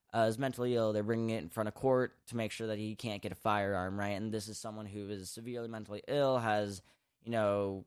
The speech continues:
talked about shootings, right? You can bring up their medical records if you have a warrant. But it's the same thing. Our medical records are part of our privacy, right? And for the, you know, the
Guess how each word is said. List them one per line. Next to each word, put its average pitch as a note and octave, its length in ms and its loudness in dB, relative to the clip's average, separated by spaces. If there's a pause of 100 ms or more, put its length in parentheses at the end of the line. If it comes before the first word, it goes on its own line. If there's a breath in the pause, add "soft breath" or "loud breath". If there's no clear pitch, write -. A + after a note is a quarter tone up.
(120)
talked B2 320 2
about A#2 380 2
shootings, A2+ 520 -4
right? A#2 160 0
You A2+ 140 -6
can B2 100 -2
bring A#2 160 0
up G#2+ 120 -4
their A2 340 0
medical G2+ 720 0
records G2+ 480 -2
if C3 160 -2
you B2 120 -2
have A#2 180 2
a G#2+ 60 0
warrant. A2 400 2 (380)
But C#3+ 100 -4
it's C3+ 80 -8
the C#3+ 80 -8
same F3 280 -8
thing. C#3 340 -6 (160)
Our D#3 80 0
medical E3+ 520 0
records A#2+ 520 2 (140)
are A2+ 320 4
part B2 220 2
of A2 80 0
our G#2 80 4
privacy, F#2+ 540 -2
right? G#2 260 -2
And A2 160 -8
for C3+ 80 0
the, A#2 280 2
you G#2+ 100 -2
know, A2+ 140 2
the G#2 100 -2